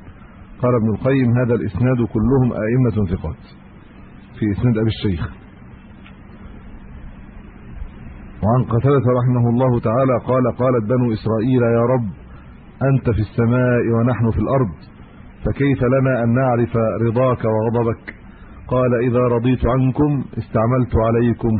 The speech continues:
خياركم، وإذا غضبت استعملت عليكم شراركم.'" ولا حول ولا قوة إلا بالله. قال الذهبي: "هذا ثابت عن قتادة". قال الله عز وجل: "وكذلك نولي بعض الظالمين بعضا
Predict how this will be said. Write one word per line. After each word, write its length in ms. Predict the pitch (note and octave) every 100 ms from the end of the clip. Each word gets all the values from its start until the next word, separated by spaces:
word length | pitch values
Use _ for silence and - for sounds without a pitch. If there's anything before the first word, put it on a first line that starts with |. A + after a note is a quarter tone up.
| -
خياركم، 640 | A2+ A2 A2+ A#2 A#2+ A2+ - - - - - -
وإذا 300 | G#2 B2 A#2+
غضبت 580 | A2+ G#2+ A2 C#3 A2+ - A#2 A2 - - - A2
استعملت 640 | - - A2 A#2+ B2 -
عليكم 480 | G#2+ A2+ A2+ A2 A2 G#2
شراركم.'" 680 | - G#2+ G2 F#2 F2 E2 D#2+ - - - - - -
ولا 140 | G2
حول 220 | D#2+ F2+ E2+
ولا 140 | E2+ E2
قوة 180 | F2 -
إلا 240 | F2 E2 D#2
بالله. 220 | C2 - - - - - - - - - - - -
قال 200 | A#2+ A#2+
الذهبي: 440 | A2+ A2 A2+ B2 B2
"هذا 280 | A#2+ A#2 G#2
ثابت 220 | B2+ B2 - G#2
عن 100 | A2+
قتادة". 380 | G2+ F#2+ D2+ - - - - - - - - - - - - - - - - - - - - - - - - - - - - - - -
قال 120 | A#2 A2+
الله 280 | A2 A2 G#2+
عز 120 | G#2+ G#2+
وجل: 220 | A2 A2+
"وكذلك 600 | G#2 A2+ G#2+ A#2 A2 A2
نولي 480 | G#2+ A2+ A2 G#2 G#2
بعض 280 | A#2 G#2+
الظالمين 520 | G#2+ F#2+ A2 G#2 A2 A2+
بعضا 480 | G#2+ C3 A2 G2+